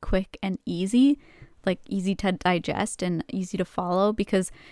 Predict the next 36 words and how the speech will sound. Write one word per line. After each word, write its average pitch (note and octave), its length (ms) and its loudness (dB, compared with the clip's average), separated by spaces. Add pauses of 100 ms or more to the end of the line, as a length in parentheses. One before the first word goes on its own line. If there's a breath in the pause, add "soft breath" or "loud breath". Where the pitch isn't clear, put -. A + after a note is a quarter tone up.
(140 loud breath)
I - 120 2
mean, G3 180 6
it - 100 0
is G#3 160 8
only F3+ 200 0
thirty F#3+ 240 -2
seconds. F#3 340 -2
If F#3+ 80 -6
you F#3+ 60 0
try F3+ 180 0
to F#3+ 60 2
put - 200 -4
too - 120 0
much E3+ 240 -2
into F3+ 240 -2
there, D#3+ 280 -2 (440 loud breath)
it's - 240 -6
gonna F#3 180 0
be F3+ 140 2
overwhelming. F3+ 460 2
But F3+ 120 4
if F3+ 140 -2
you F#3+ 120 2
also F#3+ 360 2
try F#3+ 260 -4
to F#3 140 2
do F3+ 560 -2 (160)
too G#3 320 -2
little F3+ 320 0
and G3+ 160 2
you F3+ 40 -4
spread F3+ 400 -2
it E3+ 120 -2
out, F#3+ 380 0
people F#3+ 280 -2
will F3+ 380 0